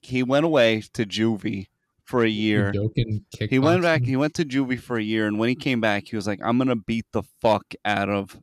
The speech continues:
Speaker 1: that weird kid." And then him and this,
Speaker 2: <laughs>
Speaker 1: the, uh, him and, like, two or three other kids were like, "Yeah, dude, fuck it. Uh, we know he'll,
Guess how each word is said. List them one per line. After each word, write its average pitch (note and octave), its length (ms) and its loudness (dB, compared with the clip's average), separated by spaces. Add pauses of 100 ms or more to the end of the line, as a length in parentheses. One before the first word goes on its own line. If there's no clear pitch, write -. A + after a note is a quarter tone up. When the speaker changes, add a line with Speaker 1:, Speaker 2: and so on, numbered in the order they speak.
(120)
Speaker 1:
that F#2+ 280 -2
weird A2 380 -2
kid." G2+ 340 -6 (760)
And A#2 260 4
then A#2+ 160 4
him B2+ 240 4
and C3 140 4
this, B2+ 240 0
Speaker 2:
<laughs> - 40 -10
Speaker 1:
the, B2 320 0
uh, A#2+ 80 2
him D3 220 0
and, F3+ 100 0
like, B2+ 140 0 (320)
two E3+ 180 -2
or F3 120 2
three C#3 240 0
other C3 200 2
kids C#3+ 480 -4
were G#2+ 160 0
like, G2+ 200 -2 (600)
"Yeah, A2 240 2
dude, G2 240 -6
fuck - 300 0
it. - 120 -4 (140)
Uh, A#2 240 2
we B2+ 220 4
know C#3+ 240 8
he'll, A#2+ 200 4